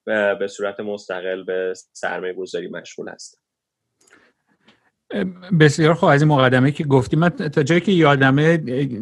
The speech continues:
Speaker 2: در س-، دانشگاه حالا صنعتی شریف یا صنعتی آریامهر، به قول شما، مشکلاتی هم پیدا کردی. اونم می‌خوای بهش اشاره‌ای بکنی که یه، فکر کنم با یه دلیلی شد که،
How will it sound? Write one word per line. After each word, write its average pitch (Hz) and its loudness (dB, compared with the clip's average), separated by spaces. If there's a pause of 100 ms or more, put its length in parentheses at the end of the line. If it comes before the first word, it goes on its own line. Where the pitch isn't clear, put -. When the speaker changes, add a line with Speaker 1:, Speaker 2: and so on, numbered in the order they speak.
(160)
Speaker 2:
در 123 4
س-، - -6 (380)
دانشگاه 127 -2
حالا 127 0
صنعتی 117 -2
شریف 110 -4
یا 113 -4
صنعتی 107 -6
آریامهر، 104 -2
به 104 -6
قول 101 -4
شما، 123 -4 (840)
مشکلاتی 131 2
هم 147 2
پیدا 120 2
کردی. 120 0
اونم 135 2
می‌خوای 131 2
بهش 117 -2
اشاره‌ای 110 -2
بکنی 107 -2
که 110 -10
یه، 104 -6 (240)
فکر 104 -6
کنم 110 0
با 101 0
یه 101 -4 (320)
دلیلی 101 -4
شد 104 -8
که، 101 -4